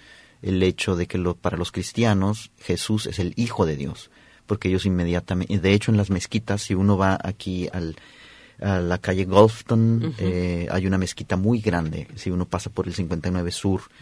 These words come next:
Speaker 1: yendo hacia, hacia Sugarland, a mano izquierda, detrás de un lote muy grande de carros, hay una mezquita muy grande.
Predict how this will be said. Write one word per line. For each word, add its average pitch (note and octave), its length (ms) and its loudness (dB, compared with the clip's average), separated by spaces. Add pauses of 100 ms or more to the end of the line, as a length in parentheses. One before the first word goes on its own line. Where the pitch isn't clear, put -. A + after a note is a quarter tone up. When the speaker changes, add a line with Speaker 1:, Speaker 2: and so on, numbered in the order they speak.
(140)
Speaker 1:
yendo F2+ 220 0
hacia, F2 340 -4
hacia - 260 -8
Sugarland, F#2 520 2 (260)
a - 40 -10
mano F#2 200 2
izquierda, F#2 600 2
detrás F2+ 340 -4
de F#2 60 -2
un F2+ 140 -2
lote F2+ 300 0
muy F2 160 0
grande E2+ 220 -2
de F2 100 -6
carros, F#2 400 -2
hay F2 80 -2
una F2 120 -2
mezquita F2 320 -6
muy F#2 120 -2
grande. F2+ 340 -2